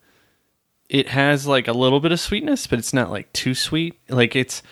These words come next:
it's not like, um, like, some, like, dessert type beers are, like, super, super sweet or whatever. And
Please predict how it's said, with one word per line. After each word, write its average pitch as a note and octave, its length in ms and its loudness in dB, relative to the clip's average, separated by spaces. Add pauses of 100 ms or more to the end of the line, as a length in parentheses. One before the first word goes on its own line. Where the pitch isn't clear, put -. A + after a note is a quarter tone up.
(240)
it's - 160 -8
not F3 200 4
like, C#3+ 220 2
um, B2 440 4 (920)
like, C3 140 2
some, D#3+ 400 4
like, A2 260 0
dessert A#2+ 440 2
type - 340 -2
beers C#3 420 2
are, G2+ 80 -4
like, - 220 -12
super, - 360 -2
super - 360 -4
sweet B2+ 640 -2
or C#3 140 2
whatever. C#3+ 560 2 (480)
And G2+ 440 -4